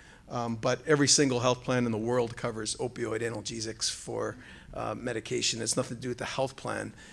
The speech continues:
It's the manner in which the patients were receiving, and certainly at the ex-, excessive doses that had been received that have resulted in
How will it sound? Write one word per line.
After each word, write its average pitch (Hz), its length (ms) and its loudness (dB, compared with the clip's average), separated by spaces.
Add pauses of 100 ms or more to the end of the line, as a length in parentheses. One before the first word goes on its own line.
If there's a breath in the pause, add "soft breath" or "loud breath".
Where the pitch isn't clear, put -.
(160 loud breath)
It's - 200 -6
the - 80 -2
manner 123 320 2
in 120 100 -2
which - 360 0
the 120 100 -4
patients 120 480 0
were 107 320 -2 (760)
receiving, 123 600 6
and 117 300 -2
certainly 120 300 -2
at 120 120 -2
the 113 160 0
ex-, - 220 -10 (180)
excessive 120 420 0
doses 113 360 -2
that 117 140 -2
had 110 100 -6
been 113 160 -4
received 113 480 -2 (340 loud breath)
that 123 140 2
have 120 120 0
resulted 113 440 0
in 110 280 -4